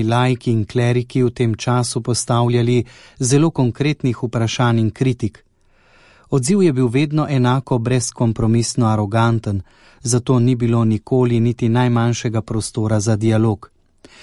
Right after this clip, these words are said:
To velja tudi za doktorja Stresa in doktorja Turnška, saj sem imel občutek, da sta bila do dejanskega propada gospodarstva mariborske nadškofije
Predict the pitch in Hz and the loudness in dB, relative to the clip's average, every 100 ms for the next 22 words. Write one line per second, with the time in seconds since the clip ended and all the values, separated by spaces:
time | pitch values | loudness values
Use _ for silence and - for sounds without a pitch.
0 | - - 156 143 131 131 120 151 131 117 | -20 -2 2 4 2 0 0 -2 0 -2
1 | 117 117 123 110 104 - 123 127 123 123 | -2 -4 -2 -2 -2 -2 0 0 0 -2
2 | 107 104 107 - 104 101 123 120 113 - | 0 -2 -6 -4 -4 -2 0 0 0 0
3 | 127 120 - - - - - 160 143 123 | -2 -2 -8 -20 -20 -6 -2 0 0 0
4 | 107 117 123 120 113 - 147 - 135 120 | 2 2 0 -2 -8 -4 -4 -2 -2 -2
5 | 113 - 123 107 107 113 117 117 _ _ | -4 -2 -4 -2 0 2 0 -2 _ _
6 | _ _ 131 123 113 113 113 113 - 110 | _ _ -4 -2 0 0 2 0 -2 -2
7 | 110 120 117 123 117 117 110 107 - 107 | -2 -2 -2 0 0 0 -2 -6 -6 -2
8 | 117 120 120 120 107 110 110 107 110 - | 0 -2 -4 -2 0 0 0 -2 -4 -4
9 | 113 107 104 - 113 - 139 143 131 | -4 -2 -4 -4 -6 -4 0 2 0